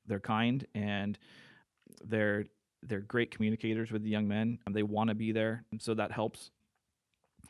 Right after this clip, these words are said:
But they, they do a good job of asking questions and letting these young men know that it's okay to ask questions. And I'm, I'm, I'm a huge advocate. When I had the blacksmith there, like,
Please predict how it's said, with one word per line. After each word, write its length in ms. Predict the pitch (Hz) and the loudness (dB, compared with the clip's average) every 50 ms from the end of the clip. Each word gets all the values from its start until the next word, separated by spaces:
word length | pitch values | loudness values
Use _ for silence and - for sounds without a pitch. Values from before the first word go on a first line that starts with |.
| - - - - - - - | -20 -20 -20 -20 -20 -6 0
But 180 | - 120 110 - | 2 2 4 6
they, 360 | 127 127 139 131 127 123 - - - | 6 6 8 8 6 4 0 -4 -2
they 160 | - 131 131 | 2 4 6
do 140 | 131 131 120 | 8 8 6
a 20 | 107 | 6
good 160 | 110 113 104 | 6 4 4
job 180 | 110 101 101 | 4 4 4
of 120 | 101 98 98 | 4 2 0
asking 260 | 95 101 - - 101 | -2 -4 -4 -4 -4
questions 440 | - - 104 101 - - 120 107 107 | -2 0 -2 -2 0 0 -2 0 0
and 120 | 101 98 | 0 0
letting 220 | 101 - - 107 98 | 0 -2 -2 -2 -2
these 180 | 98 95 104 101 | -2 -2 -4 -4
young 160 | 98 95 95 | -4 -4 -2
men 140 | 92 92 90 | -4 -4 -4
know 140 | 92 90 | -4 -4
that 120 | 85 101 95 | -4 -4 -4
it's 120 | 101 - | -4 -4
okay 260 | 98 95 - - 156 | -4 -4 -2 -2 -2
to 80 | 120 - | -2 -2
ask 160 | - - - | -4 -6 -8
questions. 420 | - - - - - - 160 104 107 | -10 -10 -10 -8 -8 -8 -6 -2 0
And 80 | 110 | 2
I'm, 200 | 131 156 151 120 - - | 2 2 2 0 -4 -4
I'm, 220 | 110 113 117 104 - _ _ _ _ _ _ _ _ _ _ _ _ _ _ _ _ _ - _ - - | -2 0 0 0 -2 _ _ _ _ _ _ _ _ _ _ _ _ _ _ _ _ _ -20 _ -2 0
I'm 100 | 120 120 | 2 2
a 40 | 95 | 2
huge 260 | - - 117 104 113 | 2 0 0 2 2
advocate. 400 | 104 101 101 98 - 95 - - - | 2 2 0 -2 -4 -4 -6 -6 -8
When 240 | - - 110 113 113 | -8 -2 0 2 2
I 180 | 113 113 92 | 2 2 0
had 160 | 104 - 110 107 | -2 -4 -4 -4
the 80 | 104 | -2
blacksmith 380 | 98 98 101 - - 110 110 - | -2 -4 -4 -6 -8 -10 -6 -6
there, 160 | 110 107 110 | -4 -4 -4
like, 160 | 101 95 - | -4 -6 -8